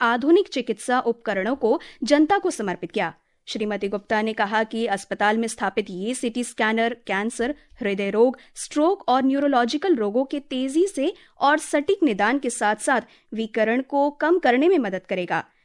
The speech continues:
वहीं बिस्तरों वाले आधुनिक न्यूरो आईसीयू में मरीजों को चौबीस घंटे गहन निगरानी और विशेष उपचार प्रदान किया जाएगा।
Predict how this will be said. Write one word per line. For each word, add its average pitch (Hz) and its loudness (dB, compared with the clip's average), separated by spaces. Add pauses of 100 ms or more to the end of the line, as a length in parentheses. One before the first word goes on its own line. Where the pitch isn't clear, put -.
(160)
वहीं 220 -2
बिस्तरों 202 -4
वाले 208 2
आधुनिक 214 -4
न्यूरो 208 -2
आईसीयू 196 -4
में 262 -2 (260)
मरीजों 262 0
को 359 -2
चौबीस 254 -2
घंटे 254 -4
गहन 214 -2
निगरानी 208 -2 (220)
और 269 2
विशेष 302 0
उपचार 247 0
प्रदान 240 -2
किया 170 -8
जाएगा। 175 -4